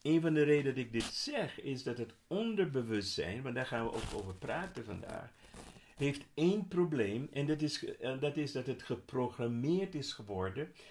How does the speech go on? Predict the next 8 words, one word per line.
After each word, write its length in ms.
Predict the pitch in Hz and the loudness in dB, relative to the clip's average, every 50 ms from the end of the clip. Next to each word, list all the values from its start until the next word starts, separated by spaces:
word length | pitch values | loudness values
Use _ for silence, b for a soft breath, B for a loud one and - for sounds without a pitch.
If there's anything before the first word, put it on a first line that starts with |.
| B B B B | B B B B
door 480 | 117 104 120 135 127 123 117 - - | -8 0 2 2 4 2 0 -2 -8
coaches 840 | - - 156 170 196 226 - - - 120 110 117 117 - - - B B B B B | -4 2 4 4 4 4 2 0 -2 0 0 0 0 -4 -8 -12 B B B B B
die 340 | - 123 120 147 156 151 156 | -16 -12 -6 -2 0 2 2
niet 680 | 160 156 165 185 214 240 254 254 247 233 240 - - - - | 2 2 0 0 2 2 4 2 2 0 -2 -10 -16 -14 -12
gediplomeerd-, 1040 | - - - - 160 143 139 160 151 - - 151 151 151 147 151 151 151 - - 123 120 | -12 -6 0 0 0 2 2 -2 -2 0 2 2 2 4 4 2 2 0 -2 -10 -12 -12
gediplomeerde 960 | - - - 143 127 131 160 147 - - 151 147 147 143 147 147 143 143 143 | -12 -6 -6 -6 -4 -2 -4 -4 -2 0 0 0 2 2 0 0 -2 -2 0
coaches 420 | - 170 175 180 175 165 151 - | 2 2 2 2 0 -2 -6 -4
waren. 400 | - 95 90 82 - 73 67 - | -2 -2 -2 -2 -4 -8 -14 -18